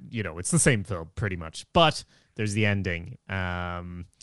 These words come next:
uh, which I guess I'll tell you now because we'll, we'll get into it maybe more later. But, like, <laughs> in the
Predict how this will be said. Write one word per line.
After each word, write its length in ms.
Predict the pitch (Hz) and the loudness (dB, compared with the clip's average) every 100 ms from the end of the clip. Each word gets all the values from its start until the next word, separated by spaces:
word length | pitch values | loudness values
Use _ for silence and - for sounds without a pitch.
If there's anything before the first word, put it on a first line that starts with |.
| - _ - | -20 _ -12
uh, 360 | 95 92 92 90 | -10 -8 -10 -8
which 400 | 101 107 - - | -2 -2 0 -2
I 100 | 113 | 0
guess 260 | 123 160 156 | 4 6 6
I'll 100 | 135 | 4
tell 200 | 131 123 | 2 2
you 80 | 101 | 2
now 240 | 101 95 | 0 0
because 500 | 95 104 104 92 87 - | 0 -2 -2 -4 -6 -4
we'll, 340 | 101 95 92 98 | -2 -2 -4 -2
we'll 140 | 110 | 0
get 180 | 117 113 | 2 2
into 240 | 107 110 | 0 -2
it 60 | 95 | -2
maybe 220 | 95 92 | -4 -4
more 220 | 92 92 | -4 -4
later. 260 | 92 92 85 | -4 -4 -4
But, 140 | 95 | -6
like, 340 | 95 95 - 117 | 0 0 0 0
<laughs> 1700 | 147 - 156 - 127 127 127 - - _ - _ 262 277 262 - - | 0 0 -2 -4 -4 -6 -6 -12 -16 _ -20 _ -16 -10 -8 -8 -4
in 140 | 139 | 4
the 120 | 160 | 10